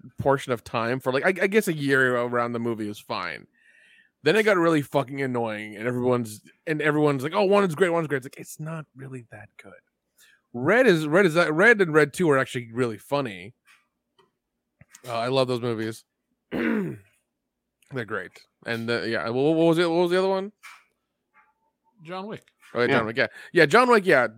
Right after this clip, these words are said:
Speaker 1: like, no question, John Wick. Like, like, they, like, they, they forwarded, they showed a teaser of the John Wick four trailer. I was like, "I'm there already. Just give me the date and let me go
Speaker 3: Yeah.
Speaker 1: buy my ticket. It's
Speaker 3: When,
Speaker 1: fine. I'll be
Speaker 3: when's it
Speaker 1: there."
Speaker 3: come out?
Speaker 1: Yeah, yeah. Just, <laughs> yeah. Just,
Speaker 2: I'm
Speaker 1: oh,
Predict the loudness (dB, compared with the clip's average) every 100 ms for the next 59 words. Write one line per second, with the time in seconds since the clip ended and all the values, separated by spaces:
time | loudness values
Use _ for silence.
0 | -2 -2 -2 0 4 6 4 2 -2 -4
1 | -6 -6 -6 -2 0 0 2 0 2 0
2 | -2 -6 -4 -4 0 0 2 2 0 -2
3 | -6 -4 -2 -4 -6 -4 -2 2 2 2
4 | 0 -2 0 -2 -2 -4 -4 -4 -4 -4
5 | -8 -12 -12 -2 2 6 8 6 4 0
6 | -2 0 2 4 4 4 0 0 2 2
7 | 2 -4 -6 -6 -4 0 0 0 0 0
8 | 0 -2 -2 -2 -2 -8 -20 _ _ _
9 | -4 -4 -4 -6 -6 -8 -4 -4 -4 -8
10 | -4